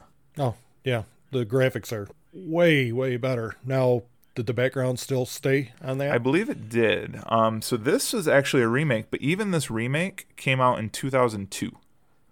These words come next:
Speaker 2: So this picture's eighteen
Speaker 1: Okay.
Speaker 2: years old.
Speaker 1: Yeah, and what's different with the graphics from the one previous that you just showed me is they're standing on a marble floor,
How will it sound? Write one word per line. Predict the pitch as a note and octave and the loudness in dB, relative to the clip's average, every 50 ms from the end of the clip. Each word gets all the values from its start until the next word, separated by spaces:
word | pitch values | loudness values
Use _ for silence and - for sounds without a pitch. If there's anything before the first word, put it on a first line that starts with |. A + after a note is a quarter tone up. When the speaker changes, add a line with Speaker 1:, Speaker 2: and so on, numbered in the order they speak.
| _ _ _ | _ _ _
Speaker 2:
So | - - | -8 -8
this | G#2+ G#2 G#2+ B2+ F3+ A3+ - - | -8 -4 2 4 4 4 4 2
picture's | - C#3+ - - G#2+ G2 | 0 0 0 0 -4 -2
eighteen | F#2 F2+ G2 F2 - - G#2+ | -2 -2 -2 -2 -4 -6 -4
Speaker 1:
Okay. | G#2+ A#2 | -4 -4
Speaker 2:
years | A2 A2+ | -2 0
old. | G#2 F#2 - - - - _ _ _ _ _ _ _ | -2 -2 -2 -4 -12 -20 _ _ _ _ _ _ _
Speaker 1:
Yeah, | - E3+ E3 D3 C#3 C3+ | 4 4 6 6 4 2
and | - C#3 C#3 | -2 -2 -2
what's | D3 C3+ - - - | -2 -2 -4 -4 0
different | E3 E3 - E3 C3 - - C#3 | 0 0 0 0 -4 -6 -8 -8
with | C3 - | -6 -6
the | - | -4
graphics | G#2 C3 C#3 C#3 C#3 - C3 - - - | -2 0 0 0 0 0 -4 -6 -6 -6
from | - B2+ A#2+ | -6 -4 -4
the | A#2+ | -4
one | A#2 B2 B2 A2 - _ _ _ | -4 -4 -6 -6 -10 _ _ _
previous | - - G3 F#3+ D3+ C#3 A#2+ A2+ - | -2 0 0 2 2 2 0 0 -2
that | C3 F2+ | -6 -6
you | A#2 A2+ | -6 -6
just | - A#2+ G#2 - | -4 -6 -6 -4
showed | - B2 A#2 A2 | -4 -4 -4 -2
me | G#2+ A#2+ A#2 A#2 - _ - - - _ _ _ | -4 -6 -8 -8 -12 _ -20 -20 -20 _ _ _
is | E3 D3 C#3 C#3 C#3 C#3 B2+ A#2 A2 | 2 4 6 6 6 4 2 2 2
they're | C#3+ C3+ B2 | 2 2 2
standing | - - - D3 D3 D3 D3 C#3+ C3+ C3+ | 2 0 0 0 0 2 2 2 0 0
on | C3 B2 | 0 0
a | A#2+ | 0
marble | B2 B2 C3 C3+ C3 B2 B2 | 0 0 2 2 2 2 0
floor, | - - C3+ C#3 C3+ C3+ C3+ C3+ C#3 C3+ | -2 -2 -2 0 2 2 2 2 0 -2